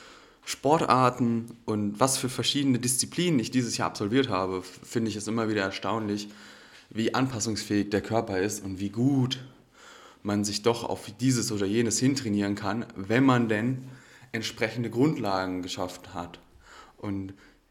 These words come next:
ich glaube, ich habe es schon mal gesagt, ich bin ein großer Fan von diesem sowjetischen Trainingsprinzip der General Physical Preparedness, also diesen Grundlagentraining, dass man halt einfach alle konditionellen Aspekte zu jeder Zeit bereit haben sollte.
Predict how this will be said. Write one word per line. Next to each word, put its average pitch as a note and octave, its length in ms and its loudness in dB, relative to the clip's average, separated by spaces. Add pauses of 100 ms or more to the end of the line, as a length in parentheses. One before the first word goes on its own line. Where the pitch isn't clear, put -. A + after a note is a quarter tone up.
(400)
ich - 100 -18
glaube, A#2 220 4
ich A2+ 100 -2
habe A#2 100 0
es A2+ 100 -2
schon C3 100 4
mal A#2+ 100 6
gesagt, G2+ 220 0
ich G2 100 -10
bin G#2 120 0
ein G#2 100 2
großer A2+ 280 0
Fan A2 240 -2
von G#2+ 160 -4
diesem G2+ 200 -2
sowjetischen G2+ 640 -2
Trainingsprinzip A2 720 -2
der G#2 120 2
General G#2+ 440 4
Physical G#2+ 480 -2
Preparedness, A2+ 800 0 (440)
also F#2 380 -4 (1080)
diesen G#2 320 -2
Grundlagentraining, A2+ 1160 4
dass G#2+ 180 -2
man G#2 140 -2
halt G#2 140 -2
einfach G2+ 440 -4
alle A2 220 2
konditionellen G#2+ 800 0
Aspekte G2+ 640 -6 (300)
zu - 180 -6
jeder G#2 340 2
Zeit G#2 460 -2 (560)
bereit A2 400 4
haben A2 240 -2
sollte. A2 600 2